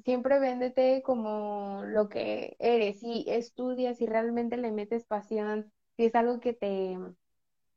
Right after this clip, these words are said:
que te, que te motiva y que quieres, este, dar a, a conocer, hazlo. Y obviamente buscando la beneficencia del paciente y no lo contrario,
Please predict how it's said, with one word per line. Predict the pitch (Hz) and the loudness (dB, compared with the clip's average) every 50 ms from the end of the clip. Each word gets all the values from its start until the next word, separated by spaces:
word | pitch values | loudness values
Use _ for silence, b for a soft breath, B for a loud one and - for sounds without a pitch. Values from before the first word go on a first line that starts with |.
| - 220 | -10 -6
que | - 214 208 | -6 -6 -4
te, | 208 208 202 196 196 196 196 196 202 208 202 - | -2 -2 -2 0 0 -2 -2 -2 -4 -4 -4 -4
que | 226 | -2
te | 220 - 226 | -2 0 0
motiva | 226 208 202 202 202 208 220 226 233 233 226 220 220 - _ _ _ _ _ _ | 0 0 -2 -4 -4 -4 -4 -2 -2 -2 -2 -4 -4 -8 _ _ _ _ _ _
y | - 214 | -6 -4
que | - 233 214 | -2 -2 0
quieres, | - 233 226 220 233 262 262 262 - | 2 2 2 4 2 2 0 -2 -4
este, | - - 233 214 - _ - 196 | -4 -2 -2 -2 -2 _ -2 0
dar | 202 208 208 214 | 2 4 4 4
a, | 226 233 233 233 226 | 2 2 0 0 -2
a | 220 214 | -2 -2
conocer, | 226 214 208 208 202 196 196 196 214 214 226 - - - | 0 0 0 0 -2 -4 -4 -4 -4 -4 -4 -6 -6 -6
hazlo. | - 240 254 262 269 - - 269 262 254 247 240 240 _ _ _ _ _ - | -6 -4 -4 -6 -6 -6 -4 -2 -2 -2 -2 -4 -8 _ _ _ _ _ -2
Y | 226 233 233 226 226 226 220 220 214 214 214 208 202 202 202 190 - - _ _ | 0 2 4 4 4 2 2 0 0 0 0 0 0 -2 -4 -6 -8 -12 _ _
obviamente | - 214 262 285 302 285 277 269 247 240 240 233 240 254 269 - 247 | 2 4 6 6 6 4 2 2 0 -2 -2 -2 -2 -2 -2 -4 -4
buscando | 233 247 240 233 - 226 226 226 233 233 233 240 247 254 254 233 | -6 -6 -6 -4 -2 0 0 0 0 0 2 2 2 2 2 2
la | 233 240 226 | 2 2 2
beneficencia | 214 214 208 196 196 196 208 196 185 _ _ 214 208 208 208 208 220 220 | 2 2 0 -2 -4 -4 -6 -8 -8 _ _ -4 -4 -4 -2 -4 -4 -6
del | 214 208 | -6 -6
paciente | 196 190 185 220 208 208 214 214 226 | -6 -8 -6 -4 -4 -4 -2 -2 -2
y | 214 | -2
no | 208 196 | -2 -2
lo | 202 202 202 196 | -4 -4 -4 -6
contrario, | - 185 185 185 185 - 190 190 190 185 190 190 | -6 -8 -8 -8 -8 -6 -4 -4 -4 -6 -8 -10